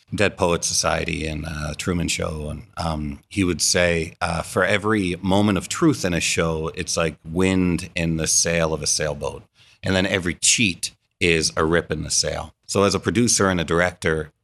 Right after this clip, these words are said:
um, you're always trying to figure, "How many cheats can I get away with?" Because you want to cheat as little as possible. And a cheat can mean, uh, you know, a line not being dropped in and not reading right,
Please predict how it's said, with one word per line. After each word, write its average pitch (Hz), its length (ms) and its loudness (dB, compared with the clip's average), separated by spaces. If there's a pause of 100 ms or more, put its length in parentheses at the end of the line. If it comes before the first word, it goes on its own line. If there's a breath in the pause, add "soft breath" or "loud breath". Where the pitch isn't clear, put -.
(100)
um, 80 260 0
you're 90 180 2
always 98 300 4
trying 87 220 0
to 82 80 -4
figure, 87 240 -4
"How - 120 0
many 135 140 4
cheats - 400 -2
can 95 160 -2
I 82 60 0
get 78 120 -2
away 76 220 -4
with?" 76 320 -8 (320)
Because 90 380 0
you 90 80 2
want 92 160 4
to 82 40 -8
cheat 92 280 0
as 78 160 -2
little 78 180 -2
as 73 100 -8
possible. 76 560 -2
And 104 120 0
a - 20 0
cheat 110 240 0
can 95 160 -2
mean, 90 200 0
uh, 90 280 -2
you 95 80 -4
know, 78 140 -2
a - 20 -2
line 87 320 2
not 82 220 -2
being 80 180 -4
dropped 76 340 -4
in 123 220 2
and 82 80 -2
not 78 220 -4
reading 82 260 -2
right, 80 300 -4